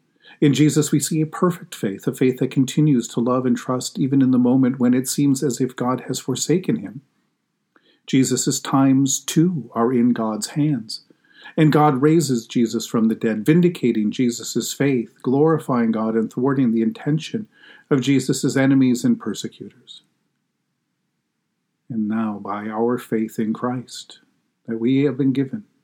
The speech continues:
as a gift from the Holy Spirit, we too can now say with confidence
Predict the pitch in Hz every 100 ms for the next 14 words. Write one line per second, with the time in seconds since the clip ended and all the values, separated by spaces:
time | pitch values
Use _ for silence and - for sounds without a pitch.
0 | _ _ - 120 147 143 - - - 110
1 | 110 135 135 131 - 135 117 107 123 139
2 | 135 - 151 127 - 113 120 135 - 120
3 | 117 120 123 120 - 123 117